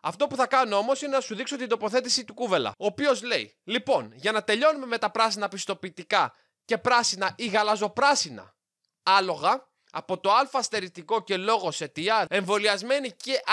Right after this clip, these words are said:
ανεμβολιαστοί έχουν ίδιο οικό φορτίο». Δεν το λέω εγώ, Ο κύριος Κούβελας το λέει, ο οποίος θα έπρεπε να ήταν ο Υπουργός Υγείας.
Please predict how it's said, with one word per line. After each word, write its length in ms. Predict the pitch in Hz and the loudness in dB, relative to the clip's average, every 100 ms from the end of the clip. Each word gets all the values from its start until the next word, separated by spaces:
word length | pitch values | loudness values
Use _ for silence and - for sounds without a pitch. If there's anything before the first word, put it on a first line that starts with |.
| 240 | 0
ανεμβολιαστοί 1300 | 262 254 226 180 190 175 180 170 165 - 226 - | 2 0 2 0 0 2 2 2 0 -6 -10 -10
έχουν 540 | - 220 220 214 214 208 | 0 2 2 -2 -8 -8
ίδιο 600 | - 220 220 175 202 208 - | -6 -2 -2 0 0 0 -2
οικό 540 | 233 226 180 214 220 | -4 -4 0 0 2
φορτίο». 500 | 220 214 - 277 123 - _ _ _ - _ - | 0 -4 0 0 0 -4 _ _ _ -20 _ -8
Δεν 220 | 226 262 | -4 -2
το 100 | 262 | 0
λέω 240 | 240 240 | 0 0
εγώ, 300 | 220 247 277 - _ _ _ 220 | 2 0 0 -4 _ _ _ -4
Ο 60 | |
κύριος 360 | 214 254 262 - | -2 0 0 0
Κούβελας 420 | 285 269 262 247 | -2 2 2 2
το 120 | 240 | 0
λέει, 180 | 233 269 | 2 2
ο 140 | 294 | 2
οποίος 240 | 214 269 269 | -2 -2 0
θα 80 | 285 | 0
έπρεπε 220 | 269 254 | 2 2
να 80 | 269 | 4
ήταν 180 | 269 | 4
ο 40 | 262 | 2
Υπουργός 440 | 233 247 269 269 | -2 0 2 2
Υγείας. 500 | 220 220 302 - - | 0 0 0 0 -6